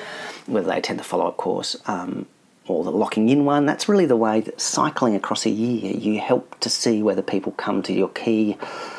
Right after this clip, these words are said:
going deeper events, you know, your conference events or your training events or your community events or your mid-year conference or your N T E, you know, things that are the marks of going from a person who comes to a few of the public events or small groups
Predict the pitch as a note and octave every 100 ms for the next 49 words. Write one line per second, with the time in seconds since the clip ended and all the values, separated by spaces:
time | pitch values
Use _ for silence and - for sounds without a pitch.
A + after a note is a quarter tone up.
0 | - - - A#2 G2+ G2+ G2 G2 G2 F2+
1 | - - - F2+ - - - B2 A#2 G#2+
2 | - A2+ - A2 G#2+ G#2+ - G2+ G2+ -
3 | - G2 F#2+ F#2 F#2+ F2+ - F#2+ G2 -
4 | G2+ F#2 F2+ F#2 F#2+ F#2 - - - F#2
5 | G2 G#2 G2 G2 - F#2 - - - -
6 | - - F#2+ - G2+ G2 G#2 G#2+ - D3
7 | C#3 A2+ - - - - - - - G3
8 | G2+ G2+ G#2+ A#2 C3 - A2+ G2+ G2+ F#2+
9 | F#2 - G2 F#2 E2+ E2 F#2 - - A#2+
10 | A2 A2 G2 - - F#2+ F#2 - F#2+ -
11 | - G2+ F#2 E2+ - - - - - -
12 | - - - - - A2 - E2+ - -